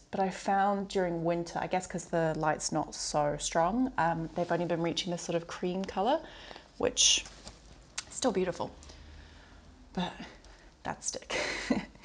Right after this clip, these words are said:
So it's a very different kind of variegation to the Three Kings. I don't know if you can see them in comparison to one another. So those are my Syngonium. Um, for me anyway, I find them really easy to care for.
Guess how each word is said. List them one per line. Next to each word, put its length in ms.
So 140
it's 100
a 40
very 180
different 280
kind 140
of 60
variegation 580
to 100
the 400
Three 180
Kings. 360
I 60
don't 100
know 80
if 100
you 80
can 200
see 200
them 140
in 100
comparison 520
to 80
one 160
another. 360
So 260
those 220
are 60
my 100
Syngonium. 800
Um, 300
for 160
me 180
anyway, 280
I 60
find 220
them 80
really 180
easy 220
to 100
care 240
for. 520